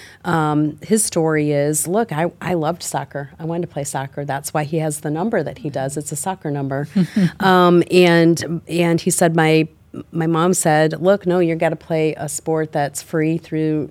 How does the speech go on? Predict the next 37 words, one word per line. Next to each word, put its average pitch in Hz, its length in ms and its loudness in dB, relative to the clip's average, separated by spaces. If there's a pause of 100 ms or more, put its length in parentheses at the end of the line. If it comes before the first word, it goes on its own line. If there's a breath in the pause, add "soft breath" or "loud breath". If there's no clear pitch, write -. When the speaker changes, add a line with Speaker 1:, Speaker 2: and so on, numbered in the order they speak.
(120)
Speaker 1:
through 156 200 -6
the 143 140 -6
high 156 160 -4
school, 165 560 -2 (420 loud breath)
that 147 540 2
you 165 140 0
have 151 340 0
access 151 440 -2
to - 120 -8
coaching 170 640 0
and 151 340 0
that 147 160 -6
you 165 80 -4
can 156 200 0
walk 151 260 2
to 175 240 2
and 143 400 0
walk 156 280 -4
to 170 60 -4
practice.'" 165 600 -2
And, 147 260 -2 (440 loud breath)
um, 151 600 0 (100)
and 160 300 0
so 156 200 0
soccer 165 380 0
was 160 180 -2
out 147 120 -2
of 151 60 -4
the 160 40 -6
question 180 420 -6
for 156 160 -10
him. 151 360 -8 (440 loud breath)
And 214 120 4
it 220 60 8
worked 233 200 4
out 277 320 10 (380)
fine 208 400 0